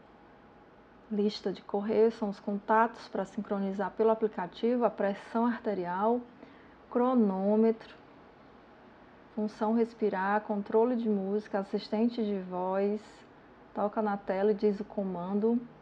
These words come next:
ou Google, ou Siri, Android ou I O S, você pode configurar ele no seu iPhone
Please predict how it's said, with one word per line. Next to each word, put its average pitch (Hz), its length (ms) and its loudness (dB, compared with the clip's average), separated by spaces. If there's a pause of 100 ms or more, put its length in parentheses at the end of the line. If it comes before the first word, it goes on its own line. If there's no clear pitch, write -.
(460)
ou 208 200 0
Google, 220 460 4
ou 208 120 2
Siri, 202 540 2
Android 202 500 4
ou 220 200 6
I 196 100 2
O 185 80 -2
S, 175 300 -2
você 196 240 -4
pode 190 320 0
configurar 185 600 -4
ele 202 220 0
no 208 120 -2
seu 185 200 -8
iPhone 190 500 -8